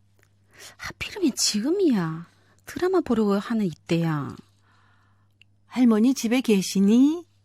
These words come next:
Speaker 2: 문을 열어보니까 이웃집 할머니였다.
Speaker 1: 아니요. 우리 할머니 오늘 노인 협회 학습 나갔어요.
Speaker 2: 아,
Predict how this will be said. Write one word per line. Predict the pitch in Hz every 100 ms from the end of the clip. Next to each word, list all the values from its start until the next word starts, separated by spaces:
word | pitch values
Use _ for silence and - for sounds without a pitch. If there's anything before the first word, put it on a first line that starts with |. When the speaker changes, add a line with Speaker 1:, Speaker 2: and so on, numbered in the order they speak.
| _ _ _ _ _ _ _ _ _ _ _ _ _
Speaker 2:
문을 | 190 254 302
열어보니까 | 247 214 220 190 151 185 208 - _
이웃집 | 214 254 - 202
할머니였다. | 247 294 294 226 - - 160 _ _ _ _ _ _ _ -
Speaker 1:
아니요. | 247 269 311 370 - _ _ _
우리 | 247 302
할머니 | 359 415 427 415
오늘 | 311 277 285
노인 | 220 220 311
협회 | 349 - 392 349
학습 | - 349 - 427
나갔어요. | 339 226 208 185 170 156 139 - _ _ _ _ _ _ _ _ _ _ -
Speaker 2:
아, | -